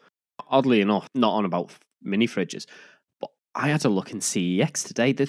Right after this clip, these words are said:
asking for seven hundred pounds for an Xbox Series X or a PlayStation five.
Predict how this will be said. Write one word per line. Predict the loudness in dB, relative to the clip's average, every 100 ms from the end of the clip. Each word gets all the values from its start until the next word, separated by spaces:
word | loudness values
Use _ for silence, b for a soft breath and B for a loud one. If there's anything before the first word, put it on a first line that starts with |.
| -2
asking | -4 -2 -2
for | 0
seven | 0 2 2 2
hundred | 2 2 0 -2
pounds | -2 -2 0 0 -2 -8 -12 _
for | -2 0 2
an |
Xbox | 0 -2 -4 -2
Series | 0 4 4 4 2
X | 0 -2 -2
or | 2
a | 0
PlayStation | 0 -4 -2 -4 -4 -8
five. | -6 -6 -6 -10